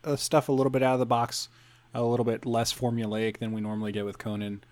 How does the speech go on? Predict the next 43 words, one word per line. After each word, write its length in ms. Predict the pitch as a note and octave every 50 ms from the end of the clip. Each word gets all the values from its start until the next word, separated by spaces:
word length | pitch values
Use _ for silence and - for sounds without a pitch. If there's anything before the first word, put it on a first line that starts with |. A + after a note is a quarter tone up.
| - - - - -
Like 140 | A#2+ A2 -
you 40 | -
said, 140 | A2 G#2
the 60 | G#2 G2
villain 360 | G2 G#2 G#2 G#2 G#2 G2+ G2
character 640 | F#2 - G#2+ G2+ G2 F#2+ - G2+ G2 G2 F#2 F#2 - - _
with, 220 | A#2+ G#2+ G2+ -
uh, 200 | G#2 G2 G2 G2+ - - _ - - - - - - -
his 180 | - A2+ G2 G2
knowledge 260 | A2 G#2 G#2 G2 -
of 80 | G#2 -
tech 280 | - - A#2 G#2+ - A2
and 80 | G#2+
everything 280 | G#2 G#2 G2 - A2 G#2+
made 160 | G#2 G#2 G2+
it 140 | G#2 G2+ - -
a 40 | C3+
little 200 | A#2+ A#2 A#2+ A2
bit 120 | A2+ A2+
more 160 | A2+ A2 G#2+ G#2+
interesting. 480 | G#2 G2+ - - - A#2 G#2+ G#2+ G2+ -
I 80 | - B2
liked 300 | B2 C#3 C#3+ - - -
the 60 | D#3 C3
tension 420 | - D3 D#3+ E3 - - F#3 F#3+
there 180 | G3+ G#3 G#3 G3+
because 460 | F#3 E3+ - - C#3 B2+ B2 A#2+ -
it's 160 | B2+ - -
not 260 | C3 B2+ C3+ C3+ -
very 240 | C3+ C3+ C3 B2+ C3
often 520 | A#2+ B2+ C3+ C3 - E3+ D#3 D3+ D3+ D3+ - - _ _ _ _ _
where 120 | - C3 B2+
we 120 | C3 B2+
see 460 | - - C3+ C3 B2 B2 B2 A#2+ - - - - - _ _ _ _ _ _ _ -
a 80 | B2
villain 280 | A2+ A#2 A#2 A#2 A#2 A2+
who's 180 | A2+ A#2 G#2+ -
sort 200 | - B2+ B2 A#2+
of 160 | A2 - - -
on 380 | - A#2+ A2+ A2+ A2+ A#2 A#2 A2
to 120 | - A2+
Conan 540 | - - - A2+ A2+ B2+ D3 D#3+ E3+ E3 - - _ _ _ _
first. 540 | - - C#3 C3+ D#3+ E3+ - - - -